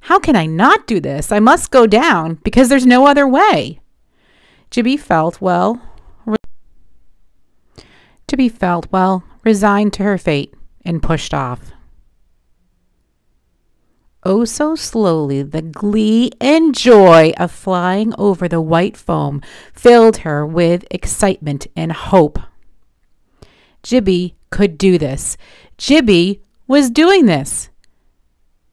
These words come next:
She wondered, "How come I have not done this for so many years?" Gibby flew down and down the mountain. She flew down the slopes like a pirate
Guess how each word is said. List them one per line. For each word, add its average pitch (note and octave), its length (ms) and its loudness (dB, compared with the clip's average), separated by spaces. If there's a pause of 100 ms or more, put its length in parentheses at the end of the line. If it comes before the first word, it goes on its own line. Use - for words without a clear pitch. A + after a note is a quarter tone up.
(160)
She - 200 -2
wondered, C4+ 380 0
"How F4+ 300 -2
come A#4+ 280 -4
I D#4+ 100 4
have C#4+ 200 -2
not B3 360 0
done F4+ 280 -2
this F#3+ 240 0
for C#4 160 -4
so D4+ 380 0
many D4 300 2
years?" C4+ 1080 2 (1800)
Gibby G#3 320 0
flew A#3 640 0
down F3+ 840 -4 (380)
and F3+ 280 -4
down F3+ 560 0
the D#3+ 80 -6
mountain. F3 760 -2 (800)
She - 180 0
flew D4+ 380 2
down A3+ 240 4
the F#3+ 100 2
slopes F#3 460 0
like F#3+ 120 0
a G3 80 0
pirate G3+ 760 0